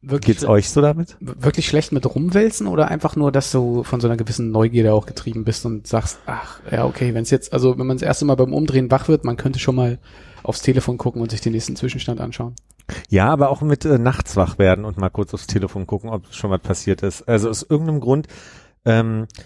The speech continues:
Speaker 2: gehöre ich zu der Fraktion, die wirklich voller Hoffnung ge-, gedacht hat, okay, pass auf, die, das ist jetzt völlig klar, Trump wird abgesägt und dann wurde ich irgendwie wach. Oder nee, es war sogar schon, dass ich so spät eingeschlafen bin, dass die Tendenz schon war,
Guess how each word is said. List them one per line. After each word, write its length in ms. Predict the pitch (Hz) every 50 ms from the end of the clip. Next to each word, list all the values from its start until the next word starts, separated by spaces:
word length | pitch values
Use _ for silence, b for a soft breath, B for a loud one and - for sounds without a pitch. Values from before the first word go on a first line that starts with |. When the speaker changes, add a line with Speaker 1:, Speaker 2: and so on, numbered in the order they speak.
| B B B _ -
Speaker 2:
gehöre 340 | 120 104 113 104 113 127
ich 100 | 127 -
zu 120 | - - 123
der 100 | 120 113
Fraktion, 480 | - 131 110 - - - 120 113 113
die 320 | 104 107 110 117 135 127 104
wirklich 280 | 113 - - 110 -
voller 280 | - - 113 113 110 104
Hoffnung 280 | 107 110 - 123 117 104
ge-, 180 | 104 110 110
gedacht 460 | - 123 110 101 92 101 98 92 -
hat, 160 | 107 101 95 104
okay, 260 | 104 - - 104 95
pass 200 | - 98 - -
auf, 180 | 113 101 -
die, 200 | - - 101 95
das 180 | 98 107 101 -
ist 120 | 101 -
jetzt 180 | - 92 - -
völlig 300 | - 98 90 87 - -
klar, 280 | - 92 85 87 - -
Trump 240 | - 95 92 87 -
wird 100 | 101 -
abgesägt 540 | 92 - - 104 87 - - 95 92 - -
und 100 | 101 98
dann 280 | 98 95 90 95 98
wurde 180 | 101 110 107 101
ich 100 | 92 -
irgendwie 320 | 123 110 95 101 98 90
wach. 300 | 98 104 139 147 - - B B B B B B B B B B
Oder 120 | 127 123 120
nee, 120 | 135 143
es 100 | 120 101
war 120 | 120 127
sogar 200 | 127 135 123 135
schon, 160 | - - 139 120
dass 140 | 117 -
ich 100 | 117 101
so 80 | 101 -
spät 260 | - - - 135 -
eingeschlafen 520 | - 113 120 131 - - 120 117 - 127 117
bin, 140 | 120 120
dass 120 | 110 110 -
die 140 | - 107 -
Tendenz 580 | - - 107 101 90 101 107 120 165 - -
schon 260 | - - 151 127 110
war, 220 | 107 107 113 120